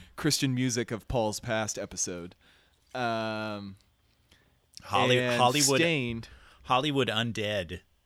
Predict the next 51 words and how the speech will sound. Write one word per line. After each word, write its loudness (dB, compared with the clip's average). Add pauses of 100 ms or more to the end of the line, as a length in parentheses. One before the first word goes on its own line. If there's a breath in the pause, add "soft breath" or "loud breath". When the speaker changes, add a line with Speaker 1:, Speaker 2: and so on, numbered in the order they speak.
(120)
Speaker 2:
I -8
have -8
Speaker 1:
Yeah. -2 (560 soft breath)
Speaker 2:
Stained. -4
Speaker 1:
<laughs> -4
And 0
Stained. 2
Did 0
I 4
ever 2
tell 0
you 0
the -6
story -2
of -6
the -8
guy -2
on -6
my -8 (200)
dorm -8
room -10
floor -10
who -12
would -14
sing -10
Stained -12
all -12
the -16
time? -16 (380 loud breath)
Speaker 2:
No. -2 (340)
Speaker 1:
Um, -16 (120)
I -18
probably -14
did. -20 (280)
Oh, 2 (600 soft breath)
there's 0
just 0
this -2
guy 0
who -8
was -8
like, -4
so -2
I 2
was 2
on 2
the 2
nerd -4
floor -8
in -10
college -8